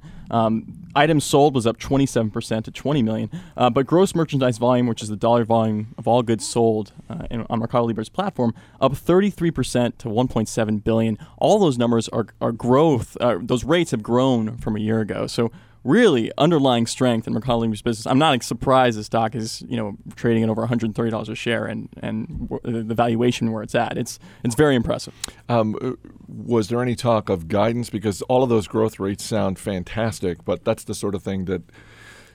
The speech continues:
Speaker 2: is even more fantastic if they can keep it up year after year.
Speaker 1: I didn't see really a, a big, I mean, they're, they're guiding for a big year, but I didn't see any, any big guidance increases over there. But, uh, you know, at,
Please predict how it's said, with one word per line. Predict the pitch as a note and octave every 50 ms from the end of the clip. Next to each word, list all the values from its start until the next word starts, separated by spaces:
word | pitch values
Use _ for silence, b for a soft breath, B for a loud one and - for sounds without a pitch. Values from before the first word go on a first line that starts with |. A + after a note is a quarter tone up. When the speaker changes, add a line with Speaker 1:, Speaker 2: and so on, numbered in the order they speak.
| B _
Speaker 2:
is | - A2+ A2 - -
even | D3 G#2+ A2+ G#2+
more | G#2+ A#2+ B2 A2
fantastic | - G#2+ G2+ G2+ F#2 A2 G2+ G2 F#2 - G2+ F#2
if | A2+ -
they | - -
can | - - G#2+
keep | - - A#2+ -
it | A2+ G#2
up | G2 -
year | G2+ G2+ G#2 G2 F#2
after | F#2 - - F#2+
year. | F#2 G2+ G2+ - - - - - -
Speaker 1:
I | F#3
didn't | A3 C#4 B3+ -
see | - - - G3+ A#3 A#3
really | F#3+ D#3 D#3 C#3+ C3 B2 -
a, | - A#2+ A#2+ G2 A2+
a | A#2
big, | - C3+ C#3 C#3 A#2 -
I | B2
mean, | C3+ C3+ B2+ B2 A#2 A#2
they're, | G2+ C3 C#3+ C#3
they're | C#3 D3+
guiding | C3+ A#2+ C3 B2+ C3+ C3+ B2
for | - B2 A#2 A2+ -
a | A#2
big | G2+ B2 A#2+ A2 G#2
year, | A2 A#2 A#2 A#2+
but | A#2 A2+ G#2+ - - - -
I | -
didn't | A#2 A#2 A#2 -
see | - A2 A2
any, | A2+ - - A#2+ A2+ A2 - -
any | A#2 A#2 A#2
big | G#2 G#2+ - -
guidance | - G#2+ A2 A#2+ C3 C3+ -
increases | B2 A#2 - A2+ A2+ - A#2
over | A#2 A#2+ A2
there. | - B2 A#2+
But, | B2 A#2 - -
uh, |
you | D3+ F3
know, | E3+ D#3
at, | C#3+ C3+ B2+